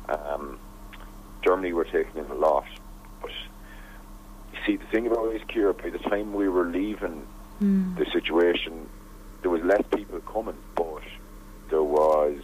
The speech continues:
Speaker 1: the free travel across Europe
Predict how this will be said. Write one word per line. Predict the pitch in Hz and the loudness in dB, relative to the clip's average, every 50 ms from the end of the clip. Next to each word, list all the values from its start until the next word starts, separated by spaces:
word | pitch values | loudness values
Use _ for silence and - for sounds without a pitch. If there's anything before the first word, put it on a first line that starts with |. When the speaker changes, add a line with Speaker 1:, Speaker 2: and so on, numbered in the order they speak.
| - - - - - - - - - - - - - - - - - - | -12 -14 -14 -14 -14 -16 -16 -16 -16 -16 -16 -16 -16 -16 -16 -16 -14 0
Speaker 1:
the | - 78 78 76 73 73 71 - - - - | 2 4 6 6 6 4 4 2 0 -4 -4
free | 92 87 82 | -4 -4 -2
travel | - - 87 87 92 - 87 | 0 2 4 4 4 4 0
across | 78 - - 85 80 73 - - | -4 0 2 2 2 2 2 -2
Europe | 80 87 87 82 73 - - - | -2 0 2 2 0 0 -2 -4